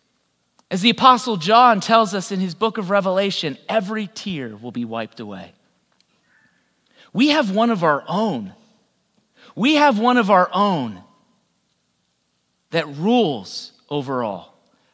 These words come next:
God himself in human form. Everybody wants,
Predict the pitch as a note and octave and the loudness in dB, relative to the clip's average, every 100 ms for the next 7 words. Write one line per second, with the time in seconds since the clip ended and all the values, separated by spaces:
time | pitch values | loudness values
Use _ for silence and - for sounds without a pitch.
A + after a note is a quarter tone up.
0 | _ - G#3 A#3 B3 G#3 F#3+ - - G#3+ | _ 0 4 4 2 -2 -4 -6 -4 0
1 | F3 C3 - C#3+ B2+ D#3 D3 C3+ A#2+ A#2 | 0 -2 -8 -14 -12 -12 -10 -10 -10 -12
2 | G2 F2 - _ _ _ _ _ _ _ | -14 -16 -20 _ _ _ _ _ _ _
3 | _ _ _ _ _ _ _ _ _ _ | _ _ _ _ _ _ _ _ _ _
4 | _ _ _ E3 F3+ A#3+ A#3 B3 A#3+ A3 | _ _ _ -2 0 0 2 2 2 0
5 | G#3+ F3 - - | 0 -2 -8 -14